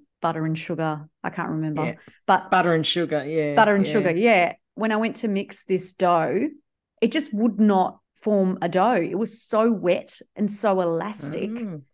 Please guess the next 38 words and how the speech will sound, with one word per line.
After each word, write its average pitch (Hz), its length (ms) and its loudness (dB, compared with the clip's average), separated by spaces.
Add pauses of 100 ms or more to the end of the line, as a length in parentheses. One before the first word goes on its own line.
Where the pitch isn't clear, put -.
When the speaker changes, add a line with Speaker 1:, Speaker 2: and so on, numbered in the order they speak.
(180)
Speaker 1:
I 226 60 2
think 302 200 4
Speaker 2:
Yeah. 392 60 6
Speaker 1:
it's - 120 -2
to 269 100 0
do 254 160 6
with 233 100 4
the 208 80 0
fact 170 400 -2
that 165 280 -2 (520)
vegan 196 380 2
butter, 170 460 0 (240)
it's 196 160 -8
not 262 180 4
like 190 300 4
butter 180 500 4
that 175 260 -6
gets - 240 0
harder 180 340 2
as 165 200 -2
it 165 60 -4
gets - 220 -8
colder. 220 560 0
So 233 480 6
that 302 140 4
was 277 140 4
a 240 60 0
real 220 160 2
struggle. 190 560 -2
And 196 160 -4
I 226 80 -6
just 277 240 -10
kept 285 440 -6
having 208 400 -4
to 202 180 -4
add 180 260 0
more 180 240 -2
flour. 185 580 -2